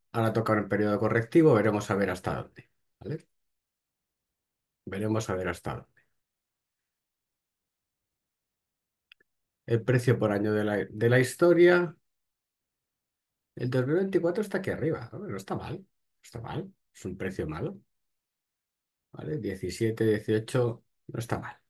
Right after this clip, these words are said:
¿vale? No nos quejemos que no estamos mal. No estamos nada mal. Hola a todos y bienvenidos a Educación Financiera y Criptomonedas, Cataluix Coin, Real World Asset.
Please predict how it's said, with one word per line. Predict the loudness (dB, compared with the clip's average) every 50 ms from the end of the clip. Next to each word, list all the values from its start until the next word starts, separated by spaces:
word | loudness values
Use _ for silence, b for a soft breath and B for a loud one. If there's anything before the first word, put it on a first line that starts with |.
| _
¿vale? | _ -8 -6 -4 -2
No | -2 0
nos | 0 -2 -2
quejemos | 0 -2 0 2 2 4 4 4 2 2 0
que | -4 -4
no | -4
estamos | -4 -2 -2 -2 -2 -2 -8 -10
mal. | -12 -14 -14 -16 _ _ _ _ _ _ _ _ _ _ _ _ _ _ _ _ _ _ _ -20 _ _ _ _ _ _ -16 -8 -2
No | 2 2 2
estamos | 2 0 2 2 4 4 6 4 2 0 -2 -8 -12 -6
nada | -4 -2 0 2 2 2 0 -2 -4 -10 _ _
mal. | -14 -12 -12 -12 -12 -16 _ _ _ _ _ _ _ _ _ _ _ _ _ _ _ _ _ _ _ _ _ _ _ _ _ _ _ _ _ _ _ _ _ _ _ _ _ _ -20 -20 _ _ _ _ _ _ _ _ _ _ _ _ _ _ _ _ _ _ _ _ _ _ _ _ _ _ _ _ _ _ _
Hola | 2 2 4
a | 6
todos | 8 8 8 8 6 6
y |
bienvenidos | 4 6 6 4 4 4 4 4 4
a | 2
Educación | 2 2 0 0 0 -2 -2
Financiera | -2 -2 -2 -2 -2 0 0 0
y |
Criptomonedas, | 0 -2 -4 -4 -4 -4 -2 0 2 4 6 6 6 4 2 0 -4 -12 -8 _
Cataluix | -2 0 2 2 2 4 4 4 2 0 -2 -8 -6
Coin, | -2 2 4 8 8 8 8 8 6 4 4 2
Real | 0 0 0 -2 0 -2
World | -2 -2 -2 -2 -4
Asset. | -4 2 4 6 6 6 4 0